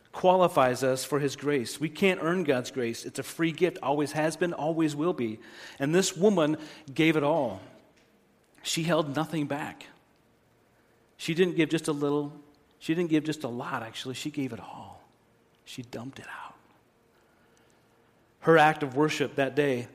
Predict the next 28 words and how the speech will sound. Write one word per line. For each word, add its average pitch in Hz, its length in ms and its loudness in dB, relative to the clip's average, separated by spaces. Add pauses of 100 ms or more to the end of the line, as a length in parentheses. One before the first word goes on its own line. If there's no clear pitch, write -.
(720)
by 123 100 -4
breaking 156 460 4
this 127 160 -2
jar, 131 460 2
this 120 200 -4
family 151 560 0
heirloom, 131 580 -2 (360)
was 127 220 -8
her 147 120 -6
confession 135 720 -8
of 113 160 -10
her 117 100 -8
past. - 640 -16 (840)
"I'm 117 180 -10
all 110 220 -6
in. 101 220 -12 (1080)
I'm 113 100 -12
following 120 440 -6
Christ 113 480 -10
all 110 120 -14
the 107 80 -12
way." 104 340 -12 (1800)
Radical 165 600 4
repentance 143 880 -4
means 127 360 -4
going 127 400 -2
all 120 240 -8
in. 110 300 -10